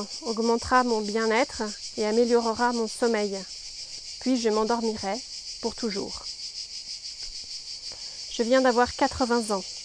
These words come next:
Nous sommes le vingt-sept février deux mille cinquante-cinq. Les cigales chantent. Il fait maintenant trente-huit degrés. J'ai quitté ma maison au bord de la mer. C'est à mon tour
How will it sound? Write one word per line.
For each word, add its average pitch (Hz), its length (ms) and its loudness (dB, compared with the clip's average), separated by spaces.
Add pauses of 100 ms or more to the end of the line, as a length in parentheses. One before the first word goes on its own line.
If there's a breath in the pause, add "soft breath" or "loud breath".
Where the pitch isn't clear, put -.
(800 loud breath)
Nous 233 140 2
sommes 247 400 4 (120)
le 220 240 2
vingt-sept 233 480 2
février 220 640 -2 (140)
deux 208 100 0
mille 233 260 4
cinquante-cinq. 208 680 -4 (480)
Les 202 160 0
cigales 220 440 4
chantent. 220 460 -2 (480)
Il 208 100 -4
fait 208 200 -2
maintenant 226 420 -2
trente-huit 233 480 -2
degrés. 202 340 -2 (1000)
J'ai - 160 -4
quitté 269 300 0
ma 247 120 4
maison 226 340 4
au 226 40 -2
bord 214 160 0
de 226 80 0
la 208 100 0
mer. 196 220 -2 (1120)
C'est 233 160 0
à 233 60 2
mon 247 160 2
tour 220 280 -6